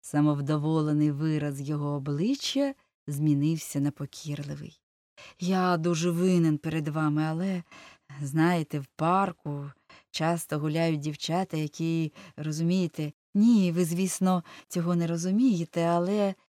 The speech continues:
"Облишмо цю тему, будь ласка. Звісно, я не розумію. Ви краще розкажіть мені ось про цих людей, що сунуть в усіх напрямках, по всіх цих доріжках.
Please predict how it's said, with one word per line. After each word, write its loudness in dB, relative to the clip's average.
"Облишмо 0
цю -10
тему, -4
будь -10
ласка. -10
Звісно, 0
я 0
не 2
розумію. -2
Ви -2
краще 0
розкажіть -2
мені 0
ось -8
про 0
цих -6
людей, -2
що -2
сунуть 2
в -2
усіх -4
напрямках, 0
по 0
всіх -2
цих -2
доріжках. 0